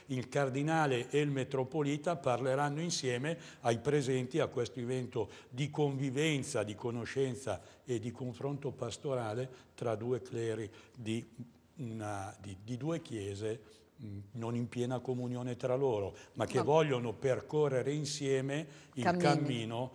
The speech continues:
Speaker 1: verso l'unità.
Speaker 2: E allora ascoltiamo ancora l'Arcivescovo, perché proprio non è che ci siamo messi d'accordo, ma proprio in questo senso mi sembra che vadano le sue parole, che sono un po' come il suggello del discorso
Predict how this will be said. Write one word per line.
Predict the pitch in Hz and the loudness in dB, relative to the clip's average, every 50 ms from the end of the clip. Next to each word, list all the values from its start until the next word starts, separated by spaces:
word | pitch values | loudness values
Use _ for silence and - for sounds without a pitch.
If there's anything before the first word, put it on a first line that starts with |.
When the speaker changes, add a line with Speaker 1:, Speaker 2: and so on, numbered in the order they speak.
| - - - | -14 -16 -6
Speaker 1:
verso | 107 107 98 95 - - 104 | -2 -2 -2 -2 -2 -8 -8
l'unità. | 104 98 95 98 101 101 101 - - - - - - _ _ _ _ _ _ _ _ _ _ | -8 -8 -8 -8 -8 -10 -12 -14 -18 -20 -20 -20 -20 _ _ _ _ _ _ _ _ _ _
Speaker 2:
E | - - | 0 2
allora | 302 311 359 349 302 | 4 6 10 10 10
ascoltiamo | - - - 277 254 339 381 392 381 | 10 8 6 4 6 6 6 6 6
ancora | 349 311 - 233 208 190 180 | 4 2 4 4 6 6 6
l'Arcivescovo, | 175 175 160 - - - 156 156 151 139 - - 170 165 175 | 6 4 2 2 -2 -8 -6 -6 -6 -8 -8 -10 -10 -8 -6
perché | 180 208 220 214 277 | -4 -4 -4 -2 -4
proprio | 247 - 294 285 - 247 208 | 0 2 2 2 4 2 0
non | 202 202 208 | 2 2 0
è | 208 | 0
che | 202 185 | 0 -2
ci | 165 - 170 | -6 -4 -4
siamo | 160 170 151 160 160 | -2 0 0 0 -2
messi | 151 151 147 - - 165 | -4 -6 -6 -6 -6 -6
d'accordo, | 160 131 - - 165 147 135 147 175 | -8 -8 -8 -8 -8 -8 -8 -8 -8
ma | 185 208 220 | -8 -8 -4
proprio | - 311 311 311 269 233 | -2 -2 -2 -2 -2 -4
in | 208 | -2
questo | - 202 175 190 - 190 | -2 -4 -6 -6 -8 -8
senso | - - 170 139 131 143 139 - - 170 | -6 -4 -4 -6 -6 -6 -10 -12 -12 -10
mi | 156 156 151 | -10 -10 -10
sembra | - - - 180 175 175 170 160 170 165 160 156 | -8 -8 -6 -6 -6 -6 -6 -6 -6 -6 -8 -8
che | - - 175 | -8 -8 -6
vadano | 165 180 190 185 185 185 180 180 175 170 | -4 -2 -2 -2 -4 -4 -8 -8 -8 -8
le | 175 165 | -8 -10
sue | - - - 175 170 | -10 -8 -8 -8 -8
parole, | - - 175 170 156 127 127 139 | -6 -6 -6 -4 -2 -4 -4 -4
che | - 180 | -6 -8
sono | 165 220 220 | -6 -6 -4
un | 208 196 | -4 -2
po' | - 233 220 | -2 -2 -2
come | 226 202 180 180 175 | -2 -2 -6 -6 -6
il | 175 170 | -8 -8
suggello | - - 202 175 165 - 156 127 127 127 127 139 151 | -10 -8 -8 -8 -6 -4 -4 -4 -4 -4 -6 -8 -10
del | 156 156 151 | -10 -12 -12
discorso | 143 147 - - - 165 160 151 143 - - 165 | -12 -12 -14 -12 -12 -12 -10 -10 -10 -12 -12 -12